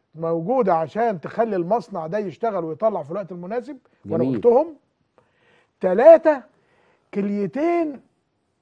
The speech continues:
Speaker 1: مش همش، ما فيهمش ضرر على اساس ما يعمليش انخفاض للسكر. نلخص، يعني لو الكبد لو فيه مشكله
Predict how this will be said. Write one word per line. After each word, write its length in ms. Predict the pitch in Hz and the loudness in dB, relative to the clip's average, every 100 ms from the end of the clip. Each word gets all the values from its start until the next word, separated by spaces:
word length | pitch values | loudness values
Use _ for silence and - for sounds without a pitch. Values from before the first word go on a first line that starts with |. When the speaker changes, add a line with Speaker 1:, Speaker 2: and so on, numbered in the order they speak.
| _ | _
Speaker 1:
مش 480 | 165 190 254 233 - | -2 2 2 2 -4
همش، 440 | 196 254 302 - | -2 -2 -2 -8
ما 300 | 226 190 190 | -6 -4 -4
فيهمش 520 | 170 180 214 277 - | -6 -4 -4 -6 -6
ضرر 540 | 185 170 269 302 285 233 | -4 2 4 4 2 -2
على 380 | - 185 190 196 | -8 -8 -6 -8
اساس 360 | - 247 214 | -4 -4 -4
ما 80 | 208 | -6
يعمليش 320 | 190 180 214 | -8 -8 -8
انخفاض 360 | 196 151 180 170 | -8 -6 -6 -6
للسكر. 420 | 156 - 110 _ _ _ _ _ _ _ _ _ _ _ _ _ - | -10 -16 -20 _ _ _ _ _ _ _ _ _ _ _ _ _ -6
نلخص، 840 | 190 190 165 - 107 _ _ _ _ _ _ - | 0 0 0 -6 -20 _ _ _ _ _ _ -6
يعني 220 | 165 165 | -4 -4
لو 180 | 160 160 | -4 -6
الكبد 380 | - 202 165 | -4 -2 -2
لو 100 | 147 | -6
فيه 160 | 147 196 | -10 -8
مشكله 500 | 170 - 202 208 233 | -10 -10 -6 -4 -6